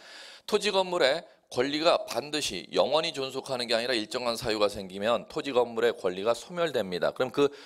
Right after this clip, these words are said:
소멸이라는 것도 법률용어로 변동이라고 하는 겁니다. 그럼 부동산 등기법에는 변동의 이름을 여섯 가지로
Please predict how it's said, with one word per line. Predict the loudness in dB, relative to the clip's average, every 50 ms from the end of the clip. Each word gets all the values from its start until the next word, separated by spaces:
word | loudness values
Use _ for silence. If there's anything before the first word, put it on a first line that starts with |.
| -20 -20 -14
소멸이라는 | -10 -8 -6 -6 -4 -2 0 0 0 2 2 0 0 2 2
것도 | 2 2 0 0 0
법률용어로 | 0 0 0 -2 -4 -2 0 0 0 0
변동이라고 | 0 0 -2 -2 -2 -4 -4 -4 -2 0 2 2 4 2
하는 | 0 0 -2
겁니다. | -4 -4 -4 -2 -4 -4
그럼 | -2 0 2 2
부동산 | 2 2 0 0 0 -2 -2
등기법에는 | -4 -6 -8 -4 0 0 0 2 2 2 2 0 0 -2 -6 _ -20 -20 -20 -16 -6
변동의 | -4 -4 -2 -2 -2 -2 0 0
이름을 | 0 0 0 0 2 2 2 0 0 -4 -12 -20 -20 _ _ 0
여섯 | 2 2 0 -2 -2
가지로 | 0 0 0 0 0 -4 -6 -6 -8